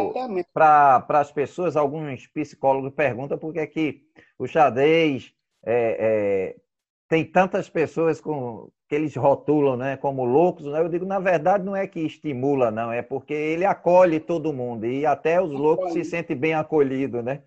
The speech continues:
Speaker 2: Então,
Speaker 1: Exatamente.
Speaker 2: mas continue aí, tá?
Speaker 1: Então,
Speaker 2: Muito interessante a sua história.
Speaker 1: Aí o que aconteceu? Dali foi um pulo pra, pra eu me interessar mais ainda pelo jogo. Aí logo depois eu era, eu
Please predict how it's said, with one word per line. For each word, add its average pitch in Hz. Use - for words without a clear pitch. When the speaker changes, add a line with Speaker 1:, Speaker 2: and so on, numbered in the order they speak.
Speaker 2:
Então, 135
Speaker 1:
Exatamente. 233
Speaker 2:
mas 202
continue 214
aí, 143
tá? 147
Speaker 1:
Então, 135
Speaker 2:
Muito 196
interessante 170
a 98
sua 110
história. 80
Speaker 1:
Aí 247
o 269
que 285
aconteceu? 269
Dali 240
foi 240
um 262
pulo 254
pra, 247
pra 190
eu 208
me 220
interessar 220
mais 214
ainda 220
pelo 208
jogo. 214
Aí 233
logo 240
depois 226
eu 226
era, 220
eu 214